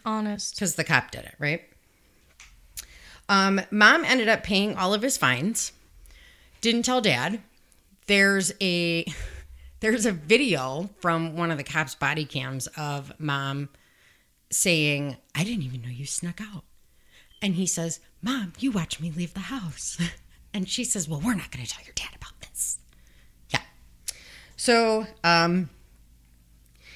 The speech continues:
Speaker 2: he was given, uh, six months probation for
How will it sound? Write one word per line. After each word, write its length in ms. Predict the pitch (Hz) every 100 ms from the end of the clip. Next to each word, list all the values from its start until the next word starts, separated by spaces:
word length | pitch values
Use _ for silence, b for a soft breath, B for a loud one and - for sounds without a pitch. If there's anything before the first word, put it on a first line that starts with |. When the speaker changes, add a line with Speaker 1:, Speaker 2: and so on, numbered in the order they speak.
| B B
Speaker 2:
he 300 | 269 277 269
was 320 | 220 208 202
given, 440 | 208 196 202 190
uh, 460 | 170 160 156 147 135 -
six 260 | 269 269
months 180 | 262 -
probation 840 | - 208 - 160 190 - 320 359
for 720 | 339 - 185 180 180 180 185